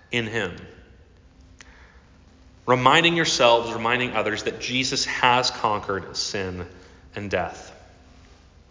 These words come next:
I want to close with this idea that, that I think will lead into a lot of the rest of the things that we talk about this semester. Um, it's really interesting in this passage that Saul sits on the sidelines the way he does.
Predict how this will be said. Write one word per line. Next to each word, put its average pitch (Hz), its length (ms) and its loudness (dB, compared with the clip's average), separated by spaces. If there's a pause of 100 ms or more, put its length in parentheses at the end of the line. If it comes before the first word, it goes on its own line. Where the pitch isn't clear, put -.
(400)
I - 320 -10
want 180 100 0
to - 40 -2
close 175 160 6
with 160 80 2
this 160 160 2
idea 135 460 6
that, - 340 2
that 123 100 4
I 120 60 4
think 143 200 0
will 123 220 0 (480)
lead 123 260 -6
into 110 600 -8 (600)
a 120 40 -10
lot 117 260 -2
of 123 200 -6
the 110 120 -6
rest 113 180 -8
of 104 60 -10
the 104 80 -12
things 110 220 -12
that 110 100 -12
we 104 80 -12
talk 107 280 -10
about 101 200 -10
this - 120 -14
semester. 101 400 -16 (800)
Um, 131 520 -6 (640)
it's 170 160 -8
really - 200 -6
interesting - 400 -6
in - 40 -8
this - 160 -10
passage - 360 -10
that - 120 -12
Saul 135 280 -6
sits 110 180 -8
on 110 80 -10
the 98 80 -10
sidelines - 720 -14
the 107 80 -14
way 95 180 -10
he 95 60 -12
does. - 440 -18